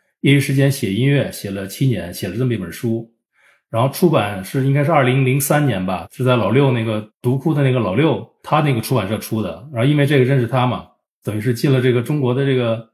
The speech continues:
文化圈的这个小群体，当时在网络上也会有很多联系。然后那个时候我非常想在音乐圈有所建树吧，<laughs> 就贸然的就回国了，然后就去了华纳唱片公司，在这唱片公司当那个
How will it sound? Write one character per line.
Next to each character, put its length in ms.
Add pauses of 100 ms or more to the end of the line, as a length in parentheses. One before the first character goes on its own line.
文 160
化 140
圈 240
的 80
这 100
个 120
小 140
群 220
体， 320
当 120
时 40
在 80
网 180
络 140
上 200
也 60
会 120
有 60
很 120
多 100
联 260
系。 300 (460)
然 100
后 20
那 100
个 40
时 120
候 200
我 140
非 160
常 160
想 420 (320)
在 180
音 160
乐 180
圈 340
有 140
所 240
建 240
树 160
吧， 220
<laughs> 40
就 260 (440)
贸 200
然 180
的 60
就 120
回 140
国 180
了， 240
然 120
后 140
就 220
去 180
了 160
华 160
纳 160
唱 140
片 120
公 100
司， 300 (460)
在 120
这 60
唱 140
片 140
公 80
司 260
当 220
那 160
个 240